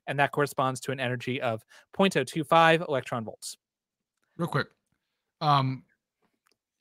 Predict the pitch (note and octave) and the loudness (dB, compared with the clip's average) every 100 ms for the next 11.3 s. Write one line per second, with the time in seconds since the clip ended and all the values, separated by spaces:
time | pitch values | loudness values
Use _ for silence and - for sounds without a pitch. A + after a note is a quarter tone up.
0 | _ _ _ D3+ D#3+ F#3+ F#3 E3 D3 - | _ _ _ -2 2 4 4 2 0 0
1 | D3+ C#3 C3 B2 - D3 C3 B2+ B2 A#2 | 0 0 0 -2 -6 -8 -6 -6 -6 -6
2 | B2 A2+ A2 A2 B2 C#3 C#3 - D3+ C3 | -6 -6 -6 -4 0 0 0 -2 -4 -2
3 | - B2+ A2+ C3 B2 A2 A#2 A2+ A2+ G#2+ | -2 -2 -2 -4 -4 -6 -4 -4 -6 -8
4 | G#2+ A2+ A2+ A2+ A2+ A2 - - A2+ G#2+ | -8 -6 -4 -4 -6 -6 -10 -10 -8 -6
5 | A2 G#2 G2+ - G#2+ - G#2 - - C#3 | -6 -8 -8 -6 -6 -4 -6 -6 -4 6
6 | G#3 F#3 E3+ E3 D3 D3 C3 - D3+ C#3+ | 8 8 8 8 10 8 6 4 2 4
7 | G#2+ G2+ A#2+ B2+ B2 C3 A2+ B2 A#2 - | 0 -2 -4 -4 0 0 2 0 0 2
8 | F3 E3 D3+ C#3+ C3+ C3 B2 A#2 G#2+ F#2 | 8 10 10 8 6 0 -2 -2 -4 -8
9 | - F#2 - A2+ B2 - - - F#3 A#2 | -10 -10 -6 -2 -2 -6 -4 8 8 6
10 | - - D3+ E3+ F3+ D3 F3+ E3+ D3 C3 | -6 0 2 4 4 6 4 2 -4 -6
11 | A2 - | -12 -12